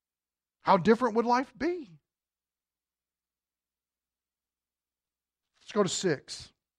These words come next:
I'm not even in my main text of the sermon yet. This is right before the Shema. You can read about that in your notes. But chapter six, verse one.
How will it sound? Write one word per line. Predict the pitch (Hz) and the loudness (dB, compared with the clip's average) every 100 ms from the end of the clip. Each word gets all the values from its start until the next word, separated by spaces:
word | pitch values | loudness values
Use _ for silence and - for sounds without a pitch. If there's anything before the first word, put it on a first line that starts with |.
| _ _ _ _ _ _ _ _ _ _ _ _ _ _ _ - | _ _ _ _ _ _ _ _ _ _ _ _ _ _ _ -8
I'm | 233 | 0
not | 196 | 4
even | 156 156 | 4 2
in | 151 | 0
my | 151 | 0
main | 151 156 | -2 -6
text | 175 165 - | -4 -6 -8
of | |
the | 135 | -14
sermon | - 170 151 123 | -10 -8 -8 -12
yet. | 107 98 _ _ _ _ _ _ _ _ _ _ _ _ _ _ _ _ _ _ _ _ _ _ _ _ _ _ | -18 -20 _ _ _ _ _ _ _ _ _ _ _ _ _ _ _ _ _ _ _ _ _ _ _ _ _ _
This | - 160 | -6 -2
is | 190 | 8
right | 202 202 | 10 10
before | 175 202 202 | 8 6 6
the | 175 | 4
Shema. | - 180 170 170 196 | 0 0 8 10 10
You | 196 185 | 8 4
can | 175 | 0
read | 160 170 | 2 6
about | 165 165 | 8 8
that | 175 170 160 | 8 6 6
in | 151 | -2
your | 147 | 0
notes. | 156 165 160 - - - _ _ _ _ _ _ _ _ _ _ _ _ | 4 4 2 -6 -18 -18 _ _ _ _ _ _ _ _ _ _ _ _
But | - 135 | -8 -2
chapter | - 202 202 214 | 8 8 8 4
six, | - 208 - | 4 2 2
verse | 160 185 - | 2 2 2
one. | 175 180 151 120 | 0 2 2 0